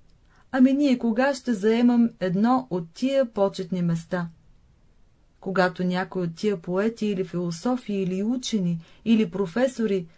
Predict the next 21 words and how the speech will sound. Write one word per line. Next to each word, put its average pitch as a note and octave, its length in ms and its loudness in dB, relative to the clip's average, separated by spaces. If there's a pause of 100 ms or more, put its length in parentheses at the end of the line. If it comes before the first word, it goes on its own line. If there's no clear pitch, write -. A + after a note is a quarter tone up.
(120)
се - 220 0
наситят G3 600 -4
на G#3+ 120 2
своето F3+ 500 2
място F#3 500 -2 (120)
и G3+ 100 0
ви F#3 160 -4
кажат: F#3 500 -2 (320)
"Вземете F#3+ 520 2
моето A3+ 460 0
място", F3 500 -4 (880)
трябва F#3+ 420 2
да B3+ 120 0
знаете, A#3+ 600 2 (400)
че G3 120 -4
в F3 60 0
духовния B3 760 0
свят B3 500 -6 (340)
поетите, G3+ 680 0 (320)
философите, G3 920 -4 (420)
учените A#3 760 -4